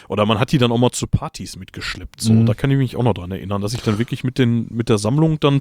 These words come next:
Speaker 1: <laughs> teilweise zur Party gelaufen
Speaker 2: Ja,
Speaker 1: bin,
Speaker 2: oder
Speaker 1: so.
Speaker 2: die mal verliehen und dann kriegst du sie
Speaker 1: Ja, ja, dann kriegst du
Speaker 2: <laughs> auch.
Speaker 1: sie in sonst was vom
Speaker 2: Ja,
Speaker 1: Zustand
Speaker 2: ja.
Speaker 1: wieder, ne? Ähm, ich hab
Speaker 2: Auch schon
Speaker 1: relativ
Speaker 2: alles
Speaker 1: früh,
Speaker 2: gehabt.
Speaker 1: als ich, als das noch funktioniert hat, ähm, hab ich die C Ds, bevor man die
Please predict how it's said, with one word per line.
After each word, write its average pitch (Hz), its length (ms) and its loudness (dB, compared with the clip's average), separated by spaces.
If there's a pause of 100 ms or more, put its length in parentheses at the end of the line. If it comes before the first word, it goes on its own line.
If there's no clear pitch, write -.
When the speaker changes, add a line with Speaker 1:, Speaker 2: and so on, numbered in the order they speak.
(120)
Speaker 1:
<laughs> 156 320 0
teilweise 131 80 -4
zur 117 180 -6
Party 127 360 0
gelaufen 104 440 -4
Speaker 2:
Ja, 104 240 4
Speaker 1:
bin, 107 80 4
Speaker 2:
oder 110 140 4
Speaker 1:
so. 110 60 4
Speaker 2:
die 110 80 4
mal 113 180 6
verliehen 139 540 0
und 120 180 -4
dann 113 280 -2
kriegst - 220 -10
du 117 60 -6
sie 107 140 -2
Speaker 1:
Ja, 113 60 4
ja, 104 520 2
dann 110 140 0
kriegst 131 180 4
du 127 60 2
Speaker 2:
<laughs> - 0 -
auch. 120 40 4
Speaker 1:
sie 113 80 2
in 107 120 -2
sonst 113 300 -6
was 123 200 -2
vom 107 160 -6
Speaker 2:
Ja, 107 80 2
Speaker 1:
Zustand 107 320 4
Speaker 2:
ja. 120 80 -12
Speaker 1:
wieder, 127 180 0
ne? 110 120 0 (460)
Ähm, 107 260 -4 (100)
ich - 160 -10
hab - 120 -4
Speaker 2:
Auch 101 60 -2
schon 101 100 -2
Speaker 1:
relativ 107 220 0 (120)
Speaker 2:
alles - 40 -10
Speaker 1:
früh, - 120 -4
Speaker 2:
gehabt. 170 160 2
Speaker 1:
als 117 160 -4
ich, - 160 -10
als 110 220 -8
das - 120 -4
noch 117 120 -4
funktioniert 127 680 -4
hat, - 260 -8
ähm, 107 320 -6 (480)
hab 113 180 -2
ich - 140 -6
die 131 140 -6
C - 180 -4
Ds, 113 260 -2
bevor 123 360 -6
man 147 180 -2
die 123 400 -2